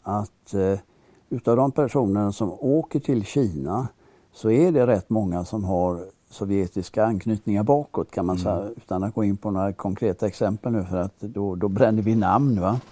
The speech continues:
Speaker 1: Men det, det är bara så, helt enkelt.
Speaker 2: Ja.
Speaker 1: Och det, det är ju den gamla tredje landsprincipen. De skickar inte en sovjetmedborgare till Kina för att säga: "Hej, här kommer jag nu för att ta reda på hur, vad, hur ni tänker", utan då skickar man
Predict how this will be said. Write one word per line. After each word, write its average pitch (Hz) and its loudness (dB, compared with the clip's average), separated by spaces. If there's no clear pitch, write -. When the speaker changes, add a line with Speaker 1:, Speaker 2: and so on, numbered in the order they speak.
Speaker 1:
Men 127 -2
det, 135 4
det 151 0
är - -4
bara 92 0
så, 101 -8
helt 95 -10
enkelt. 101 -14
Speaker 2:
Ja. 87 -4
Speaker 1:
Och 131 -2
det, 120 4
det 117 0
är 147 6
ju 180 4
den 143 -2
gamla 127 4
tredje 139 2
landsprincipen. 117 -2
De 117 -2
skickar 165 0
inte 170 2
en 98 -2
sovjetmedborgare 113 -2
till 107 -2
Kina 95 -2
för 113 -8
att 95 -10
säga: 92 -4
"Hej, 143 0
här 127 -2
kommer 117 -2
jag 117 0
nu 113 0
för 107 -2
att 104 -6
ta 120 0
reda 107 0
på 101 -2
hur, 107 -2
vad, 113 -2
hur 120 -2
ni 120 0
tänker", 110 -6
utan 117 -4
då 123 -2
skickar 139 -2
man 127 0